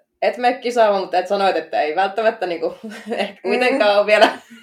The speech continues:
Speaker 1: <laughs> sillä tasolla, että et, etkö menisi, niin miltä nyt on tuntunut tää aika sitten, kun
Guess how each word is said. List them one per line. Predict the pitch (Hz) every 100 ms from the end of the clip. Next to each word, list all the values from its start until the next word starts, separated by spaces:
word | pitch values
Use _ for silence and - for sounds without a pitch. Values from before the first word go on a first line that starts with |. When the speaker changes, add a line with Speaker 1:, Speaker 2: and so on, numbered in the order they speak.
| 254
Speaker 1:
<laughs> | 294 - 659 571 -
sillä | 240 240
tasolla, | 220 - 196 170
että | - 220
et, | 233 302
etkö | 302 277
menisi, | 254 240 247 254 214
niin | 190 -
miltä | 214 247
nyt | 247 240
on | 220
tuntunut | 220 208 185 185
tää | 165 160
aika | 160 156 147
sitten, | - - 143 135
kun | 156